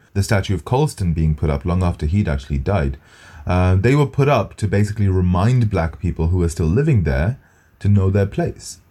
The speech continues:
Similarly, how, um, you know, the Ku Klux Klan were formed. I mean, there were a couple of different Ku Klux Klans in the, in the States, um,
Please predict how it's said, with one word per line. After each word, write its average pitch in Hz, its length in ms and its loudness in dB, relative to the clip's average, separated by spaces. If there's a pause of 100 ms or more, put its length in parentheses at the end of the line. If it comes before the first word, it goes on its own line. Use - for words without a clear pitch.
(100)
Similarly, 104 760 2
how, 82 720 0
um, 76 400 0
you 87 80 0
know, 87 80 0
the 80 100 -2
Ku 113 240 0
Klux - 360 -6
Klan 113 560 0
were 85 80 0
formed. 101 580 0 (420)
I 110 200 2
mean, 117 100 4
there 110 80 4
were 101 160 4
a 98 60 -2
couple 139 320 -2
of 85 120 -2
different 104 440 -2
Ku 104 180 -4
Klux 82 220 -4
Klans 85 340 0
in 90 120 2
the, 76 60 0
in 95 140 2
the 87 100 2
States, 69 540 -4
um, 80 400 2